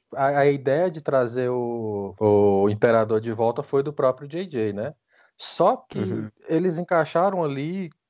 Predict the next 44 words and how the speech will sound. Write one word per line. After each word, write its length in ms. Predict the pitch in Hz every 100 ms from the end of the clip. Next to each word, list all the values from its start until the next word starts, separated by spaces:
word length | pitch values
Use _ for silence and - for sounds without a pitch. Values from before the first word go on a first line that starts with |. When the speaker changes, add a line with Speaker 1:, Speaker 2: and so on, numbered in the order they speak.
| _ _ -
Speaker 1:
é, 340 | 131 127 123
de 140 | 120 123
uma 140 | 135
maneira 600 | 131 120 117 160 175 135
que 300 | - - 160 -
ficou 240 | - 170
muito 280 | 156 190 208
jogado, 520 | 185 180 143 135 131
deram 240 | 123 135 151
uma 80 | 151
desculpinha, 540 | - 143 113 143 160
eu, 100 | 147
eu 320 | 139 135 139
não 80 | 139
sei 180 | - 147
nem 140 | 151
se 80 | 175
tu 100 | 214
ficou 220 | 202 165
sabendo, 540 | - 120 110 151 180 123
que 120 | 139
eles 800 | 131 131 131 117 131 139 143 131
explicaram 1120 | 143 - 151 - - 143 196 208 147 113 113
o 100 | 123
retorno, 760 | 113 117 113 120 160 170 123 107
a 140 | 113
origem, 760 | 120 117 113 170 165 147 123 113
é, 380 | 113 107 101 107
é, 80 |
o 80 | 110
retorno, 480 | 110 123 139 143 135
Speaker 2:
No 0 |
Speaker 1:
né, 100 | 127
Speaker 2:
livro, 260 | 151 139 135
Speaker 1:
do 60 |
Speaker 2:
né? 220 | 131 160 -
Speaker 1:
Não, 300 | 135 165 240
não 80 | 208
foi 180 | 208 190
nem 240 | 220 277
isso, 300 | 202 226 214
foi 240 | - 165
num 180 | 165 214
áudio 560 | 165 135 156 190 240